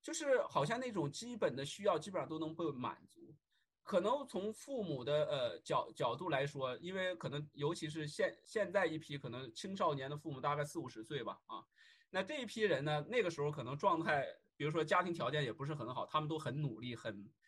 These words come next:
呃，就是，呃，努力，就是比如说走出农村啊，或者是那个，呃，努力的要更好的，呃，那个物质生活啊。就是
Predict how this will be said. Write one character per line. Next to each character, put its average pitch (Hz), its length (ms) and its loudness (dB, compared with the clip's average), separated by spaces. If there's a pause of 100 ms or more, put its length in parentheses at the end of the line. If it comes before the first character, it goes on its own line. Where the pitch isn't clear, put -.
(180)
呃， 82 260 -8 (120)
就 147 120 -4
是， 143 220 0 (220)
呃， 135 240 0
努 151 220 2
力， 170 320 6
就 151 180 0
是 147 80 4
比 127 100 -4
如 127 80 0
说 151 300 6 (160)
走 127 200 2
出 165 220 0
农 139 180 2
村 165 300 0
啊， 151 400 4
或 196 100 4
者 147 140 6
是 151 400 6
那 151 220 2
个， 139 160 6
呃， 135 200 2
努 131 220 -2
力 170 160 4
的 151 100 8
要 156 280 8 (180)
更 196 180 4
好 117 240 4
的， 123 120 -2
呃， 135 260 -8
那 139 80 -4
个 135 80 -4
物 180 240 -4
质 143 140 -4
生 165 280 2
活 120 160 0
啊。 107 140 -2
就 220 140 0
是 240 120 4